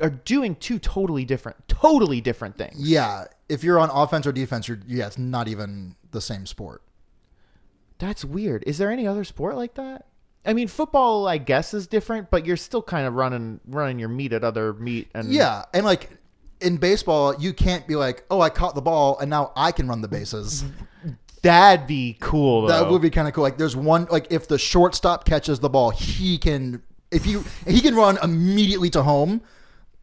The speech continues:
Speaker 2: and if the opposing fucking, you have to hit him with a bat. <laughs>
Speaker 1: What if, okay.
Speaker 2: The guy in the on deck circle has to tackle him.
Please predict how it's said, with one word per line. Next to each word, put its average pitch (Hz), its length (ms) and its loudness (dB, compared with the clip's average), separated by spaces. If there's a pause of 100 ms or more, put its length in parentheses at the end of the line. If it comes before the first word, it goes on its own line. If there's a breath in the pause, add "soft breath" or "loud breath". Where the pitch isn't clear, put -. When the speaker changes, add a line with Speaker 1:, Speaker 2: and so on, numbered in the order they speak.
(120)
Speaker 2:
and 165 200 4
if 156 200 2
the 143 160 6
opposing 147 520 2 (1040)
fucking, 120 680 -4 (140)
you 131 60 -6
have 151 100 0
to 117 60 -8
hit 139 120 0
him 143 60 -2
with 107 100 -6
a 104 40 -12
bat. 95 320 -10 (880 loud breath)
<laughs> - 600 -10
Speaker 1:
What 160 220 2
if, 226 260 0
okay. 113 320 -2 (720 soft breath)
Speaker 2:
The 156 80 4
guy 170 180 8
in 185 60 6
the 175 80 4
on 147 200 4
deck 147 220 2
circle 123 280 -2
has 123 200 2
to 131 80 -2
tackle 110 420 -4
him. 90 240 -12